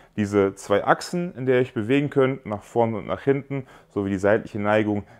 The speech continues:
direkt in dem Gerät, äh, integriert. Wenn ihr den neuen Kicker Move einmal selbst testen wollt, kein Problem. Ihr könnt ihn bei uns im Paces-Abo bis zu zwölf Monate lang mieten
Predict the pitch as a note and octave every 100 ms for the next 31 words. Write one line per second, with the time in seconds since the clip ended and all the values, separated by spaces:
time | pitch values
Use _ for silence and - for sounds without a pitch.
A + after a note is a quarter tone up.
0 | _ A#2 A#2+ G#2+ A2+ - _ _ - F#2
1 | F#2+ F2+ F2+ F#2 - - _ - - -
2 | F2 F2+ E2 E2 D#2 - _ _ - G2
3 | C3 A#2+ C#3+ C3+ B2+ B2+ B2+ - A#2 A#2
4 | B2+ B2+ B2+ B2+ - - B2+ C3+ A#2+ A2+
5 | A#2+ B2+ B2+ - - - A2 A2 A2 G#2+
6 | A2 - G#2+ E3 - E3+ D#3 - C#3+ D3
7 | D3+ D3+ - _ _ _ _ G#2 G#2 G#2
8 | F#2 A#2 A#2+ - G#2+ C#3+ C3 C3 A#2+ B2
9 | A#2 A2 A2 A#2 - A2 G#2+ A2+ A2+ A2+
10 | A2+ G#2 G#2+ G#2 G2 C3+ - A#2+ - A#2
11 | A2 - A2+ A2+ G#2+ A2 G#2 G#2 A2 G2
12 | F#2+ F#2+ - B2 F#3 F3+ F3